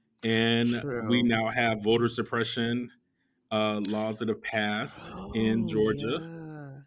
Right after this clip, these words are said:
Speaker 2: Yeah,
Speaker 1: Um,
Speaker 2: yeah.
Speaker 1: which is gonna make it that much harder. Mi-, mind you, Georgians already stood outside in line upwards four or more hours just to cast
Speaker 2: Mm-hmm,
Speaker 1: their vote
Speaker 2: mm-hmm.
Speaker 1: before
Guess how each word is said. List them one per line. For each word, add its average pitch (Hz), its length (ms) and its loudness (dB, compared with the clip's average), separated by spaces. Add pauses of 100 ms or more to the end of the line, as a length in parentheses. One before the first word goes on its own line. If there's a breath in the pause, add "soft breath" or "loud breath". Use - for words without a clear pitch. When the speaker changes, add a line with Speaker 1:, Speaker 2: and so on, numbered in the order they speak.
Speaker 2:
Yeah, 107 640 2
Speaker 1:
Um, 104 100 -2
Speaker 2:
yeah. 120 220 -8
Speaker 1:
which 110 180 -4
is 107 100 -10
gonna 113 180 -2
make 107 220 2
it 110 160 -2 (140)
that 113 240 -2
much 113 180 -2
harder. 110 420 -4
Mi-, 143 220 2
mind 165 260 4
you, 120 140 2
Georgians 120 760 4 (560 soft breath)
already 165 800 4 (340)
stood 160 360 2
outside 123 760 0 (720)
in 139 260 2
line 135 500 -4 (1000)
upwards 131 340 0
four 143 760 0
or 117 80 -2
more 127 280 4
hours 120 680 -2 (480)
just 120 340 0
to 113 60 -6
cast 123 300 0
Speaker 2:
Mm-hmm, - 0 -
Speaker 1:
their 113 100 -2
vote 110 380 0
Speaker 2:
mm-hmm. 123 100 -10
Speaker 1:
before 156 760 2